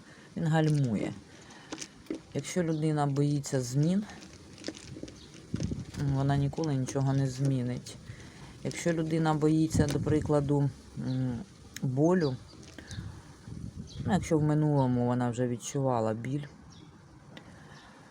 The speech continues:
то... Вона буде намагатися не повторювати того самого, е, що приносило їй біль. Ну, наприклад, жінка була в стосунках,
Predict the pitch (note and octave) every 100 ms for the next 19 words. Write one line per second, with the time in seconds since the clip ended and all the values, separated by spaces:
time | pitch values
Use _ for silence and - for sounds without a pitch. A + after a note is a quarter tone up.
0 | - - - - - D#3+ D#3 D3+ C#3 -
1 | - - - - - - E3 E3 D#3+ D3+
2 | - C#3+ D3+ D3+ D3 C#3 D3 D3 C#3+ C#3+
3 | C#3+ C#3+ - C#3+ C3 C3 - D3 D3 C#3+
4 | C#3+ - F3 C#3 A#2+ A2+ G2+ A#2 - C#3+
5 | B2+ B2+ - B2 A2+ G#2+ G#2+ - - -
6 | - - - - - - - B2+ A#2+ A#2+
7 | A#2 - C3+ C3+ B2+ A#2+ B2 B2 B2+ C3
8 | B2+ C3+ A2+ G2+ - - - F#3+ E3+ D3
9 | C#3+ C#3+ C3+ C3+ B2+ C3+ C3+ B2+ B2 A#2+
10 | B2+ A#2+ A#2 - - - B2+ - C#3 C3
11 | - C3 C3 D3+